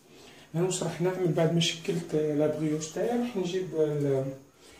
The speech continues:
شوية صفار بيض، وضعت، آه، أضفت له شوية حليب باش نحي النكهة القوية هذيك تاع البيض، وراح ن-، ندهن، آه،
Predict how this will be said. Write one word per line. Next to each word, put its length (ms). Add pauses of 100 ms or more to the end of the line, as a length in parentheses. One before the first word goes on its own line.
(120)
شوية 220
صفار 400
بيض، 360
وضعت، 1040
آه، 800
أضفت 320
له 40
شوية 280
حليب 320
باش 200
نحي 220
النكهة 240
القوية 380
هذيك 200
تاع 80
البيض، 260
وراح 260
ن-، 240 (500)
ندهن، 400
آه، 440